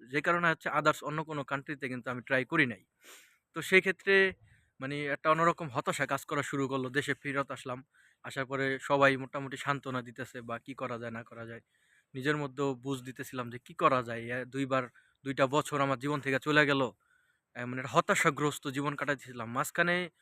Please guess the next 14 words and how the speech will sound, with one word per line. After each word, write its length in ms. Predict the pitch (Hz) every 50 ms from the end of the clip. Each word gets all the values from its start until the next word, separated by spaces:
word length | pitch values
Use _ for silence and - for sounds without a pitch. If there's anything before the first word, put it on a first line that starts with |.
| _ _ _ _
হয়তোবা 320 | - 143 135 170 170 165 156
আমি 180 | 151 156 156
দেখা 200 | 147 139 156 143
গেছে 300 | 143 147 143 - 147 143
দুই 180 | 135 123 147 147
মাস 300 | 143 139 135 127 - -
বা 60 | 135
তিন 200 | - - 151 151
মাসের 200 | 147 139 - 135
একটা 180 | 131 - - 127
গ্যাপ 200 | 127 143 139 127 -
নিলাম 320 | 123 113 113 98 101 - _ _ _ -
নিজেকে 360 | 131 139 143 175 165 - 160
একটু 280 | 151 - - 151 147